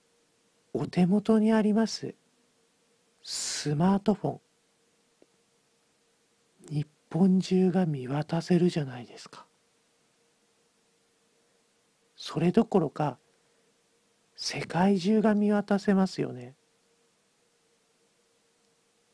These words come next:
ノートパソコンでもいいです。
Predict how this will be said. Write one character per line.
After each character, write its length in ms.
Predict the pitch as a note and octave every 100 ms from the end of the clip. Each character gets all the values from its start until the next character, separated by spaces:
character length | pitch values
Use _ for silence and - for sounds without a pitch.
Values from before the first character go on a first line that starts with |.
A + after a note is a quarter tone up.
| _ _ _ _ _ _ _ _ _ _ _ -
ノ 220 | G3 G#3
ー 20 |
ト 140 | A3+
パ 160 | A3+ A#3
ソ 100 | A#3
コ 140 | -
ン 80 | D#3
で 80 | C#3
も 100 | C#3
い 80 | C#3
い 20 |
で 120 | C3
す。 260 | - -